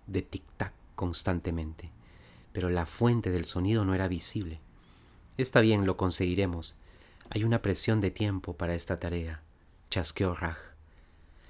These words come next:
Raj se dejó caer en el suelo y comenzó a deslizar lentamente su cuerpo hacia adelante, empujando contra el suelo para apalancarse. Estaba haciendo progresos.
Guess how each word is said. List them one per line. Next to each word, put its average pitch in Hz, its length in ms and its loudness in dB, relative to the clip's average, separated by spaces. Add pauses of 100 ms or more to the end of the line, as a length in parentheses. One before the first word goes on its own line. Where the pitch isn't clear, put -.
(420)
Raj 104 260 -2
se - 220 0
dejó 92 260 -2
caer 95 220 2
en 95 120 2
el 90 100 0
suelo 123 460 0 (500)
y - 100 -6
comenzó 85 440 0
a 101 60 4
deslizar 92 560 -2
lentamente 110 560 0
su 101 160 -6
cuerpo 95 320 -4
hacia 90 200 -2
adelante, 82 520 -6 (1300)
empujando 101 640 0
contra 87 340 -2
el 78 100 -8
suelo 127 440 0
para 87 200 0
apalancarse. 80 720 -6 (920)
Estaba 95 320 0
haciendo 98 400 0
progresos. 92 680 -4